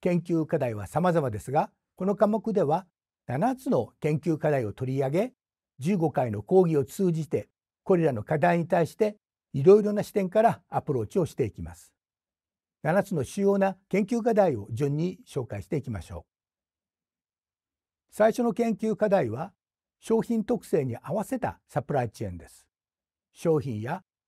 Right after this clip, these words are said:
サプライチェーンの類型化に関する戦略的な研究課題です。機能性商品に対する効率重視型サプライチェーンと、革新的商品に対する市場対応型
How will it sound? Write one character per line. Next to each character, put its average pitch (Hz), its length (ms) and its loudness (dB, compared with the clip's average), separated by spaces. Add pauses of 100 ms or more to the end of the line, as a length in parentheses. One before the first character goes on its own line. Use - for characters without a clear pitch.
(100)
サ 175 160 -2
プ 220 140 0
ラ 226 120 6
イ 190 80 0
チ - 140 -2
ェ 202 120 4
ー 165 40 -2
ン 143 80 -2
の 185 260 -2 (120)
類 220 280 2
型 254 220 2
化 226 140 0
に 220 220 -2
関 208 220 -2
す - 140 -6
る 117 200 -6
戦 139 240 -6
略 135 200 -2
的 147 220 -8
な 220 300 -2
研 117 180 -6
究 117 180 -6
課 110 120 -8
題 92 180 -12
で 78 120 -20
す。 - 220 -20 (1000)
機 165 100 -2
能 185 180 2
性 202 240 2
商 214 260 4
品 156 200 -2
に 117 140 -4
対 156 220 0
す - 140 -6
る 240 160 -2 (240)
効 180 220 4
率 185 400 -2
重 156 160 0
視 175 140 -6
型 151 200 -4
サ 147 140 -6
プ - 100 -6
ラ 156 120 4
イ 139 60 -2
チ - 120 -4
ェ 143 60 -2
ー 110 60 -6
ン 95 40 -8
と、 202 300 -2 (320)
革 175 180 -2
新 226 260 -2
的 208 440 -6
商 175 260 2
品 117 180 -6
に 92 120 -10
対 127 220 -4
す - 140 -8
る 127 180 -4 (280)
市 - 200 -10
場 196 220 6
対 190 320 -2
応 202 140 2
型 190 380 0